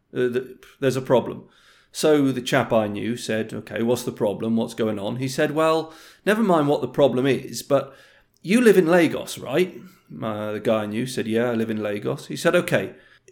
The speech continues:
I, I've got a cousin in Lagos, and he, his mobile phone's run out of credit, so you, you need to put some credit on his mobile phone." And my, my acquaintance said, "Okay, okay, what, how much?" He said, "Oh, about fifteen dollars worth."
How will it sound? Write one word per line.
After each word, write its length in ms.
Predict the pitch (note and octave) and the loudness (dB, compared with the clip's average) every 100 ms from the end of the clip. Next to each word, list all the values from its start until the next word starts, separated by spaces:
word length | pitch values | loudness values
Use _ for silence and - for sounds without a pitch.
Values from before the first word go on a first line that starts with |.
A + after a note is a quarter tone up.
| - - | -12 0
I, 220 | G3+ G#3 | 4 4
I've 100 | A#3 | 4
got 120 | A#3+ | 2
a 40 | |
cousin 380 | - - G3 E3+ | 2 2 2 2
in 160 | A#2+ G#2 | 0 -2
Lagos, 640 | G2+ F#2 D#2+ D2+ - - _ _ _ _ _ | -4 -6 -10 -14 -14 -16 _ _ _ _ _
and 580 | C#3+ D#3+ D#3 D3 - - _ - | -2 -2 -4 -10 -16 -20 _ -20
he, 440 | - - E3 F#3+ | -20 -6 -2 -2
his 320 | F#3 G3 F#3 | 0 0 0
mobile 420 | F3+ F3+ D#3 D#3+ | 4 6 6 4
phone's 360 | C#3+ F#3 D#3 A2+ | 4 4 4 2
run 200 | C3+ C#3+ | 0 2
out 120 | C#3 | 2
of 100 | C3 | 0
credit, 480 | - D#3 C3+ G2 - | 0 0 0 -2 -6
so 160 | - C3 | 0 2
you, 420 | C3+ C3 - F3+ | 2 -2 -4 -4
you 180 | F3+ G3 | 0 2
need 140 | G#3+ | 2
to 60 | - | 0
put 180 | F#3 | -4
some 140 | - C#3+ | -2 -4
credit 300 | E3+ D3 A#2 | -2 0 0
on 100 | A#2 | -2
his 120 | A#2 | -2
mobile 440 | B2 B2 A#2 A#2 A2+ | 2 2 2 0 2
phone." 400 | - A2+ - - _ _ _ _ | 0 0 -2 -18 _ _ _ _
And 400 | - A#2+ A2 G#2 | -8 -4 -4 -4
my, 200 | G#2 G#2+ | -4 -4
my 200 | G#2 G#2+ | -2 -2
acquaintance 580 | G2+ G2+ A2+ G#2+ A#2 G2 | -2 -2 -2 -2 -8 -8
said, 260 | G#2+ G2 - D2+ - - - | -6 -8 -10 -16 -16 -18 -14
"Okay, 260 | A2+ - - | -14 -12 -8
okay, 360 | A#2 A2+ G#2+ | -8 -6 -4
what, 280 | A2 A#2 G#2+ | 2 2 2
how 100 | B2+ | 0
much?" 360 | C#3+ A#2 - - | 2 -2 -4 -16
He 40 | - _ - | -20 _ -4
said, 180 | G#3+ | 0
"Oh, 240 | A3 A#3+ C3+ | 4 4 4
about 320 | C#3+ E3 C#3+ | 2 0 0
fifteen 320 | E3+ C#3 D3 | -4 -4 -2
dollars 360 | C3+ B2+ G#2+ G#2 | 2 2 0 -6
worth." 320 | C#2+ C#2 - | -12 -14 -20